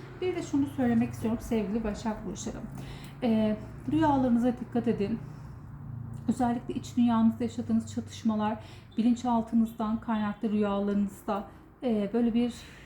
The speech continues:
endişeli rüyalar görebilirsiniz. Rüyalarınıza dikkat edin. Düşüncelerinizi kontrol etmeye, korkularınızı, endişelerinizden özgürleşmeye çalışın. Yani burada bu süreçte biraz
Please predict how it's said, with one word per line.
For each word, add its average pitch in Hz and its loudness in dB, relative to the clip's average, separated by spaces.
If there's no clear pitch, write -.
endişeli 254 4
rüyalar 220 2
görebilirsiniz. 214 -4
Rüyalarınıza 220 0
dikkat 214 -8
edin. 214 -4
Düşüncelerinizi 226 0
kontrol 214 -2
etmeye, 214 -2
korkularınızı, 226 -2
endişelerinizden 220 0
özgürleşmeye 208 -2
çalışın. - -10
Yani 269 2
burada 277 -2
bu 262 -8
süreçte - -8
biraz 226 0